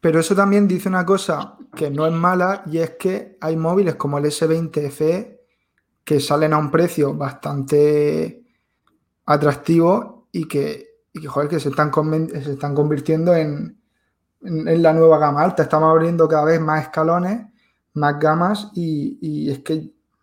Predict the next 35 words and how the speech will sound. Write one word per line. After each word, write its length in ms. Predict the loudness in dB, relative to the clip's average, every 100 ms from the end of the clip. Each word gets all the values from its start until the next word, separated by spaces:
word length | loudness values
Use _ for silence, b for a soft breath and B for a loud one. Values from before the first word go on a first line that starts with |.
| _ _ -20 -8
¿qué, 240 | -6 -6
qué, 440 | 0 0 -2 -14 _ _ _
qué 140 | -2
tiene 360 | 0 2 4 4
el 100 | 2
S 160 | 2
veintiuno? 340 | 0 0 0 2
Como 140 | 2
has 40 | 0
dicho 280 | 0 -2
tú, 280 | 0 -2 -2 -10 b b b -2
Cristian, 340 | 0 2 2
que 260 | 4 4 2
quizá 320 | -4 2 2
optarías 400 | 2 0 0 2
por 160 | 2
el 80 | 2
S 180 | 2 -2
veinte 400 | 0 0 -2 -2
en 80 | -2
lugar 240 | 2 2
del 120 | 2 0
S 140 | -2
veintiuno. 600 | -6 -4 -4 -4 -6 -12 _ _ -10
Es 80 |
que, 80 | -4
claro, 200 | 2 4
¿qué 140 | 4 2
tiene 260 | 2 2
el 80 | 4
S 180 | 2 0
veintiuno 380 | -6 -6 -4 -4
que 60 |
no 140 | -4 -4
tenga 500 | -6 -6 -10 -12